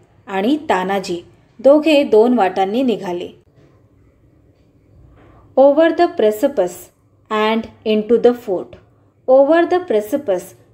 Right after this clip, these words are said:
म्हणजे कड्यावरून and into the fort म्हणजे गडावर किंवा गडामध्ये.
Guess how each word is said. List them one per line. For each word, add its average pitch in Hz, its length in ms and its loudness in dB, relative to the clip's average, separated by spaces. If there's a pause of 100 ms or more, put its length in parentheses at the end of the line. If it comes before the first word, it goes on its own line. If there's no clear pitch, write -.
म्हणजे 220 720 -2
कड्यावरून 208 880 2 (640)
and 196 640 -6
into 185 300 -2
the 240 140 4
fort 302 560 2 (340)
म्हणजे 196 400 -2
गडावर 196 760 2 (180)
किंवा 214 440 -2 (480)
गडामध्ये. 196 720 0